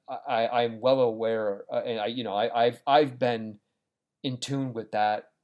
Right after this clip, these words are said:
ever since I first saw him then when he was, you know, in college with L S U.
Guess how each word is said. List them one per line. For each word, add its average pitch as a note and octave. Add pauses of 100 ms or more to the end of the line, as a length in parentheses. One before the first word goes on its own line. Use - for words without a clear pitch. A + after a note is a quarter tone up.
(140)
ever C3
since A#2+
I G#2+
first G#2+
saw A#2+
him G2+
then G2+
when G2
he G2+
was, G2 (120)
you A2
know, G2
in G2
college A2
with G2+
L G2
S -
U. C3